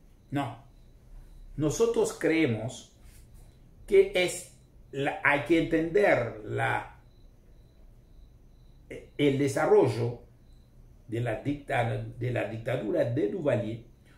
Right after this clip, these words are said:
como producto de las estructuras de explotación y de las relaciones de producción de explotación del país. ¿Qué hizo este régimen?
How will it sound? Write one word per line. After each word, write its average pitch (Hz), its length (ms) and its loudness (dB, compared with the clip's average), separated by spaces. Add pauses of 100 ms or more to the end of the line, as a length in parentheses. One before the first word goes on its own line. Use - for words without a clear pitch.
(160)
como 170 300 0
producto 202 500 0
de 175 140 2
las 143 200 0
estructuras 147 960 -2
de 120 120 -4
explotación 117 1080 -4 (300)
y 147 80 0
de 135 160 2
las 117 260 -4
relaciones 175 500 0
de 135 80 -2
producción 117 500 -4
de 147 60 -4
explotación 127 720 -8
del 110 200 -4
país. - 560 -18 (3000)
¿Qué 269 160 4
hizo 220 340 6
este 143 320 6
régimen? 101 600 -4